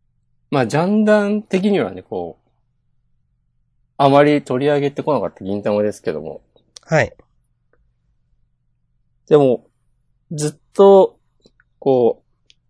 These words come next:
Speaker 1: テンション高いまま最後までいけたのは本当にすごいなと思います。
Speaker 2: なるほど。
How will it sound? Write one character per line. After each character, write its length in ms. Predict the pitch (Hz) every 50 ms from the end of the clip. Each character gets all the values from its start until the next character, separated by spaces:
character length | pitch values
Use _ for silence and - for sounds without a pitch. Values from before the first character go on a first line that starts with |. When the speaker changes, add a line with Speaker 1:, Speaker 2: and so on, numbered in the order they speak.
| _ _ _ _ _ _ _ _ -
Speaker 1:
テ 140 | - 170
ン 40 | 156
シ 100 | - -
ョ 60 | 107
ン 60 | 95 -
高 280 | - 113 107 165 147
い 80 | 120 104
ま 120 | 90 85
ま 220 | 85 80 80 - - _
最 240 | - - - 131 123
後 120 | 107 104
ま 100 | 82 85
で 140 | 87 87 80
い 60 | 82
け 200 | - 95 87 - _ _ _ _ _ _ _ _
た 120 | - 95
の 120 | 90 87 82
は 100 | 78 78
本 160 | 101 117 117
当 120 | - 113
に 200 | 104 101 95 - -
す 100 | - -
ご 120 | 120 110 95
い 20 |
な 100 | 80 69
と 100 | - 73
思 100 | 69 76
い 20 |
ま 80 | 78 78
す。 160 | - - - - _ _ _ _ _ _ _ _ _ _ _ _ _ _ _ _ _ _ _ _ _ _ _ -
Speaker 2:
な 100 | 117 113
る 60 | 117
ほ 80 | 123 123
ど。 180 | 123 120 117